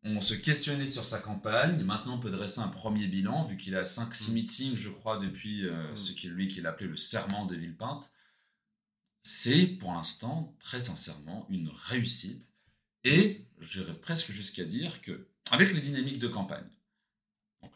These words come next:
Speaker 1: les, la succession des meetings, et cetera, où les meetings vont prendre en poids aussi. On va avoir de plus en plus de très gros meetings dans des grandes salles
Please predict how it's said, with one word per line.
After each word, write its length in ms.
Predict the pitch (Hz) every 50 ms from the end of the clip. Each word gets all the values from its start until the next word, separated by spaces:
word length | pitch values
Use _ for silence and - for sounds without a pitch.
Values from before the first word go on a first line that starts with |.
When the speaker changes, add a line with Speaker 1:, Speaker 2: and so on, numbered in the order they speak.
| _ -
Speaker 1:
les, 140 | 82 80 76
la 100 | 78 78
succession 480 | - - - - 92 - - - 113 113
des 100 | 90 85
meetings, 500 | 82 80 - - - 120 143 143 120 95
et 100 | 92 -
cetera, 460 | - 107 95 - 104 90 73 73 73
où 60 | 78
les 80 | 80 80
meetings 340 | 90 92 - - 139 147 123
vont 160 | 104 95 95
prendre 320 | - - 139 131 117 -
en 160 | 127 123 120
poids 320 | - - 127 135 127 117 98
aussi. 280 | 95 92 - - -
On 40 | 80
va 60 | 80
avoir 140 | 80 87 90 90
de 60 | 82
plus 160 | - 117 110
en 60 | 110
plus 200 | 98 - 151 123
de 60 | 101
très 260 | 95 - - - 143 139
gros 160 | 123 - 113 101
meetings 360 | 101 98 92 - - 151 143
dans 80 | 110 95
des 80 | 92
grandes 340 | 82 90 90 92 113 117 117
salles 500 | - - - 139 151 170 170 - - -